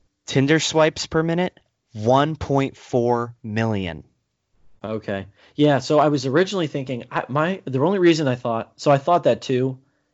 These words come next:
Speaker 2: I, originally I thought, "Oh, it's way more Tinder swipes." But then I thought, "Well, not that many people have Tinder, but I guess
Speaker 1: Mm-hmm.
Speaker 2: more people than I originally imagined have Tinder."
Speaker 1: Mm-hmm.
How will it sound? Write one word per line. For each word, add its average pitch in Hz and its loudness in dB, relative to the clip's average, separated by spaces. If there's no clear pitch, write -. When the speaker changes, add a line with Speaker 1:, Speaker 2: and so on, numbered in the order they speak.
Speaker 2:
I, 123 2
originally 147 2
I 120 2
thought, 113 -2
"Oh, 117 0
it's 101 -10
way 127 -2
more 98 -8
Tinder 69 -12
swipes." - -12
But 113 -6
then 147 2
I 147 4
thought, 113 -2
"Well, 113 0
not 117 -4
that 123 -2
many 113 -4
people 104 -6
have 95 -8
Tinder, 101 -8
but 113 0
I 113 2
guess 113 0
Speaker 1:
Mm-hmm. 110 -4
Speaker 2:
more 120 -6
people 110 -6
than 101 -8
I 98 -8
originally 104 -2
imagined 95 -6
have 87 -4
Tinder." - -12
Speaker 1:
Mm-hmm. 101 -12